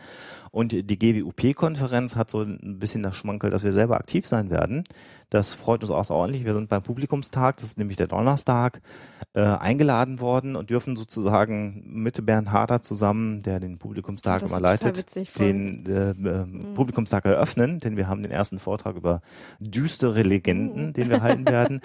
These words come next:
Speaker 2: <laughs>
Speaker 1: Und das wird sowieso für uns sowieso schon mal eine super Veranstaltung, denn, ähm, ja, wir haben, äh, den Herrn Bartoschek im Anschluss, der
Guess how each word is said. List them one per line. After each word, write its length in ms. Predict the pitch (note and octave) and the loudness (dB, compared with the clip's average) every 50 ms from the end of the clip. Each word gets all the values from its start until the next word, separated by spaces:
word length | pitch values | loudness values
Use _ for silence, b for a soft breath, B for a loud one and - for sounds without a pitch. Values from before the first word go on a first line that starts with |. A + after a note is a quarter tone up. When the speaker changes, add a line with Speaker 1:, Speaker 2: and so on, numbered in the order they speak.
| - - - | -12 -18 -18
Speaker 2:
<laughs> 200 | - - - - | -18 -14 -10 2
Speaker 1:
Und 160 | - B2+ B2+ | 4 4 6
das 140 | B2+ C3 A#2+ C#3 | 6 6 6 4
wird 120 | D#3 - | 2 2
sowieso 360 | - C3+ B2+ C3 B2 C3+ D3 | 2 0 0 2 0 0 -2
für 160 | - - B2+ | -2 -2 -4
uns 420 | - - C3+ C#3+ E3 G3+ A#3+ - - | 0 4 2 4 4 2 -2 -4 -4
sowieso 300 | D#3+ C#3+ C#3+ C3+ C#3 D3 | -4 -4 -4 -2 -4 -4
schon 140 | - - C#3 | -4 -2 0
mal 60 | C3+ | 0
eine 140 | C3 B2 A#2+ | 0 0 -2
super 280 | A#2+ B2+ - - B2+ B2 | -4 -6 -6 -4 -4 -4
Veranstaltung, 680 | - - - B2 B2 - B2 A#2 A#2 - B2 A#2+ A2+ - | -2 -4 -4 -4 -4 -2 -2 -2 -2 -2 -8 -10 -4 -2
denn, 440 | G#2+ G#2 G#2+ G#2+ G#2 G#2+ G#2+ G#2+ - - | 0 0 0 -2 -4 -6 -6 -8 -6 -4
ähm, 540 | - G#2 G#2 G2+ G2+ G2+ G2 G2+ G2+ G2 - B B B B B B B B B | -2 0 2 2 2 0 -2 -6 -8 -10 -12 B B B B B B B B B
ja, 240 | - A#2+ C3 A#2+ G2 | 2 4 4 4 4
wir 100 | F#2+ F#2 | 2 2
haben, 380 | F#2+ G#2 G#2+ A2 G#2+ G#2+ G#2+ | 4 4 2 2 0 -4 -4
äh, 160 | - A#1+ G2 F#2 | -4 -4 -4 -2
den 160 | F#2+ G2 F#2+ | -2 -2 0
Herrn 180 | G2+ G2+ G2 | 0 0 2
Bartoschek 480 | F2 E2 F#2 A#2 C3+ B2+ - C#3+ C3 - | 2 4 2 4 2 0 -2 -4 -4 -2
im 140 | C3 G#2+ - | -4 -6 -6
Anschluss, 400 | D#2+ B2+ C3+ - B2+ B2+ A#2+ - | -8 -8 -8 -6 -6 -6 -4 0
der 180 | A2+ A2 G#2+ | 2 2 2